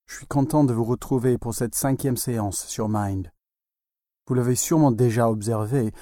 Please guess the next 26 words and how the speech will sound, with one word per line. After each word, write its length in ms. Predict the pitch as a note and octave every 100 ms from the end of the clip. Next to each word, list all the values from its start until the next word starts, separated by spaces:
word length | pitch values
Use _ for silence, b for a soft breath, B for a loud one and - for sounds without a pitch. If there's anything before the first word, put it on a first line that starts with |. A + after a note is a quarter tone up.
| B B B
la 120 | A#2+
tentation 500 | - F3 D#3+ C#3 -
de 120 | B2+ A2+
suivre 420 | - D3 A2+ A#2+
nos 120 | A2+
pensées 480 | - C3 - C3 -
est 140 | A#2 G#2+
grande. 600 | F2+ G#2+ A2 F#2+ F#2+ - _ _ _ _
C'est 160 | - A2
normal. 480 | A2 A2+ A#2 F#2 - _ _ _ _
Pendant 240 | A2+ G#2+ G#2
des 260 | A2+ A2
années, 340 | G#2+ A2 B2 C3
nous 180 | A2+
avons 200 | G#2 A2 -
entraîné 500 | C#3+ - C3+ C3 D3
notre 260 | A2+ -
esprit 440 | G#2 - - F3 B2
à 120 | A2+
résoudre 500 | A2 B2 C#3+ B2+ A#2
les 100 | A2+
problèmes, 640 | - B2+ D#3 A#2+ F#2+ A2+
à 180 | A2+ G#2+
réfléchir, 680 | B2 B2+ C#3 - - F3 A2
à 80 | G#2+
raisonner. 540 | B2+ A#2+ C3+ E3 C3